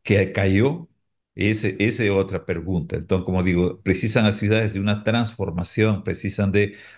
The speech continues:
reestructurar las protecciones hidráulicas que tienen contra enchentes, porque aquellos eventos de lluvia que acontecieron ahora pueden virar más frecuentes en el futuro.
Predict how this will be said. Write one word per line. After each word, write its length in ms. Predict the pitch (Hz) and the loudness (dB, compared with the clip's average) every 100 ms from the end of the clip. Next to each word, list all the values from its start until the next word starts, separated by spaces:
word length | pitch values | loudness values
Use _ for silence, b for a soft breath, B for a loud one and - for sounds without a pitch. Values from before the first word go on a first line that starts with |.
| _ | _
reestructurar 840 | 113 117 113 110 104 - 101 110 104 | 0 2 0 -4 -6 0 2 4 2
las 240 | 95 - | -2 -8
protecciones 840 | - - 95 90 104 101 95 - b b b - | -6 -4 -4 -2 2 2 0 -6 b b b 0
hidráulicas 640 | 92 98 101 101 95 104 | 4 4 4 0 -2 -6
que 100 | 107 | -6
tienen 220 | 95 104 101 | -2 -2 0
contra 260 | 90 95 | -2 -2
enchentes, 580 | 90 - 104 87 - - | -4 0 0 0 -8 -10
porque 460 | 98 85 98 90 - _ - | -10 -4 -4 -4 -8 _ -4
aquellos 420 | 101 113 107 107 | 0 2 2 0
eventos 440 | 98 107 101 98 90 | 0 0 0 -4 -6
de 60 | |
lluvia 320 | 87 - 107 98 | -4 0 2 2
que 60 | |
acontecieron 580 | 92 92 - - 95 95 | -2 -2 -2 -2 2 2
ahora 420 | 92 87 104 95 B B B _ | 2 2 2 2 B B B _
pueden 320 | - 113 107 95 | -2 0 2 0
virar 320 | 95 95 90 | 0 0 0
más 180 | 95 - | -4 -6
frecuentes 520 | 90 - 95 85 87 | -8 -2 -2 -2 -8
en 60 | 85 | -8
el 40 | |
futuro. 480 | - - 92 85 - | -8 -8 -6 -8 -10